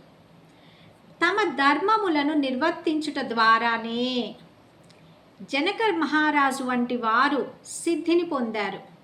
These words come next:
ప్రపంచానికి ఒక చక్కటి ఆదర్శం చూపటానికి నీవు కూడా నీ కర్తవ్య నిర్వహణ చేయాలి.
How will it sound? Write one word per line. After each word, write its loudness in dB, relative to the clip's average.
ప్రపంచానికి 0
ఒక -4
చక్కటి -2
ఆదర్శం 0
చూపటానికి -4
నీవు 0
కూడా -6
నీ -4
కర్తవ్య 0
నిర్వహణ -2
చేయాలి. -2